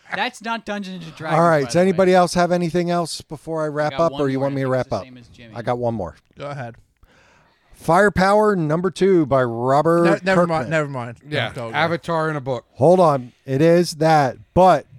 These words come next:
Speaker 2: we start off where the ninja team was coming back.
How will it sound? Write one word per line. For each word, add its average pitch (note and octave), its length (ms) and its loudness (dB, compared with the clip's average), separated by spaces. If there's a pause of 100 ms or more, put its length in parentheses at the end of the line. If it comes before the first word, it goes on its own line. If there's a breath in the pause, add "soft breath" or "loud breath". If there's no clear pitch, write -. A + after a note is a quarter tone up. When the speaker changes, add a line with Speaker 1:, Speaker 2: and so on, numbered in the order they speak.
Speaker 2:
we C3+ 160 -4
start G3 320 -4
off E3+ 320 2
where D3 400 0 (280)
the B2+ 440 -2 (380)
ninja D#3+ 460 -4
team E3+ 420 0
was D3 180 -2
coming D#3+ 300 -4
back. D3 460 -2